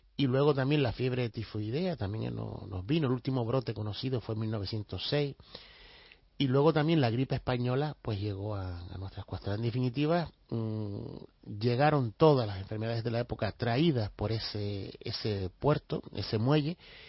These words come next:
y algunas, como la que decíamos, el, la de la Modorra, o lo que fue en Gran Canaria también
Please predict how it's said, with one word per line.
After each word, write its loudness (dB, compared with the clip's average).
y 6
algunas, 6
como 0
la 0
que -2
decíamos, 0
el, -4
la -4
de -4
la -4
Modorra, 0
o -4
lo -2
que -6
fue -4
en -2
Gran -4
Canaria -4
también -4